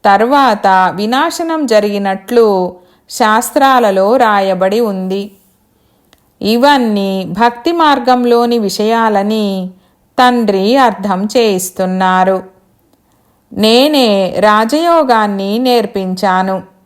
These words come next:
వింటూ వింటూ ఇటువంటి పరిస్థితి అయ్యిందని అదొక కథ వలె తయారయ్యింది.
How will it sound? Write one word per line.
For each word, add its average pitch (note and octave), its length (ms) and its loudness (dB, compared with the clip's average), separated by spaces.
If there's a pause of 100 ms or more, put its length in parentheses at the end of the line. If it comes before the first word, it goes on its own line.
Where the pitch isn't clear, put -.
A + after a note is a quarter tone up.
(720)
వింటూ D#4+ 560 2
వింటూ A#3 680 2
ఇటువంటి D#4 540 -2
పరిస్థితి C4+ 720 0
అయ్యిందని G3+ 1040 -2 (500)
అదొక B3+ 440 2
కథ A3+ 500 0
వలె G#3 420 0
తయారయ్యింది. F#3+ 1200 -2